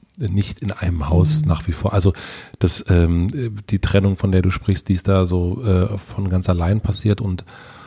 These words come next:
Speaker 1: unser Sohn hat, ähm, Zwillinge, äh, Freunde,
Speaker 2: Mhm.
Speaker 1: die bei uns in der Nähe wohnen. Und da ist es jetzt auch schon so, dass die dann mal irgendwie nicht nur zu dritt rumhängen, sondern eben auch
Speaker 2: Mhm.
Speaker 1: mal nur zu zweit.
Speaker 2: Mhm.
Speaker 1: Ähm,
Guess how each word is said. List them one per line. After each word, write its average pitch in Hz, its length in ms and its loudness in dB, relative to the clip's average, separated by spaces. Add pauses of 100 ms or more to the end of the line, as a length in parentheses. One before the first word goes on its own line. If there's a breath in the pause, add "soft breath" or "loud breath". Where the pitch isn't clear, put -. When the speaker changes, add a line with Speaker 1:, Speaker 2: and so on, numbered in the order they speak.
(320 loud breath)
Speaker 1:
unser 92 300 4
Sohn 92 500 4
hat, - 340 -2 (220)
ähm, 87 640 -2 (260)
Zwillinge, 92 720 2 (340)
äh, 107 180 -6
Freunde, 87 540 2 (400 loud breath)
Speaker 2:
Mhm. 214 380 0 (260)
Speaker 1:
die 87 400 2
bei 92 140 0
uns 92 160 0
in - 20 -2
der 90 80 2
Nähe 90 280 4
wohnen. 87 300 4
Und 90 360 -2 (400)
da - 160 -4
ist - 100 -4
es 90 100 -2
jetzt 87 200 -2
auch 95 160 -4
schon 90 240 0
so, 85 180 2
dass 85 260 -2
die 87 320 2 (400 loud breath)
dann 87 200 2
mal 85 580 2
irgendwie 87 240 0
nicht 104 300 2
nur 95 180 4
zu - 140 0
dritt 95 320 -2
rumhängen, 95 420 2
sondern 90 340 0
eben 95 200 0
auch 87 100 2
Speaker 2:
Mhm. 82 80 0
Speaker 1:
mal 85 120 2
nur 87 200 2
zu - 160 -8
zweit. 87 480 0 (540 loud breath)
Speaker 2:
Mhm. 202 100 0
Speaker 1:
Ähm, 85 460 2